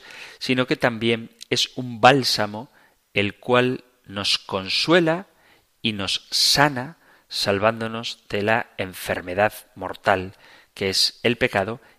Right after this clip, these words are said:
y dándonos la vida eterna. Además, el aceite era usado también como jabón para el aseo personal.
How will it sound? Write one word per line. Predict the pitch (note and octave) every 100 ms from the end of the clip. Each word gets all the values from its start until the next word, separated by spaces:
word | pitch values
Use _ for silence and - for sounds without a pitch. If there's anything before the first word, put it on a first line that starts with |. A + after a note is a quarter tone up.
| _
y | C3 B2
dándonos | A2+ C3+ A2 G2+ G#2+ - - -
la | - F#2+
vida | G2+ G2 G2 - _
eterna. | G2 F#2 G2 - - - - - - -
Además, | C3 A2 G2 G#2+ B2 B2+
el | G#2+
aceite | F#2 - D3 C3+ - A#2+ C3 E3 - _
era | G#2+ C3 -
usado | A2 - A2 A2+ -
también | F2+ F#2 A2 B2 C#3 - _ _ _ _ _ _
como | - B2 B2+ C3+ C#3 - -
jabón | - - G2+ D3 D#3+ E3 -
para | B2 D3
el | B2
aseo | G#2+ - D3 C#3+
personal. | B2+ G#2 - G2+ G2+ G3+ G#2+